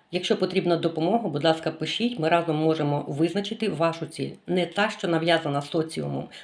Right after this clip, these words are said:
не те, що зараз модно і престижно, а те, що треба вам. Для цього є, скажімо, дуже легкі і зручні практики, які дійсно вам допоможуть. Тому, бу-, будь ласка, пишіть.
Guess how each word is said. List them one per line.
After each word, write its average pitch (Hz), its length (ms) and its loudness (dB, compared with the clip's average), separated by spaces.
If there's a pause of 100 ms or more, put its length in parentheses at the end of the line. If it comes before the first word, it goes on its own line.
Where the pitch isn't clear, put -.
не 170 120 2
те, 202 240 4
що - 220 -4
зараз 160 380 4
модно 156 380 2
і - 80 -8
престижно, 156 580 -6 (240)
а 165 60 -6
те, 202 140 -2
що 190 140 -4
треба 160 360 0
вам. 143 320 -6 (460)
Для 190 120 0
цього 214 260 2
є, 180 320 2
скажімо, 156 480 -2 (120)
дуже 156 560 0
легкі 180 640 2
і 175 200 -2
зручні 160 420 -2
практики, 202 760 -4 (260)
які 160 240 -4
дійсно 170 380 0
вам 160 340 0
допоможуть. 135 720 -4 (240)
Тому, 214 220 -2
бу-, - 220 -8
будь 151 160 -4
ласка, 175 280 0
пишіть. - 520 -10